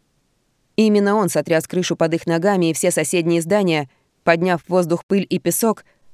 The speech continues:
которые теперь сыпались на мостовую. В участок валом валили рабочие с красными повязками на рукавах.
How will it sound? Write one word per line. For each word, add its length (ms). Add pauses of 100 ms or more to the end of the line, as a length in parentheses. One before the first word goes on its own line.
(100)
которые 380
теперь 320
сыпались 440
на 80
мостовую. 640 (1400)
В 100
участок 480
валом 340
валили 280
рабочие 460
с 60
красными 400
повязками 500
на 100
рукавах. 560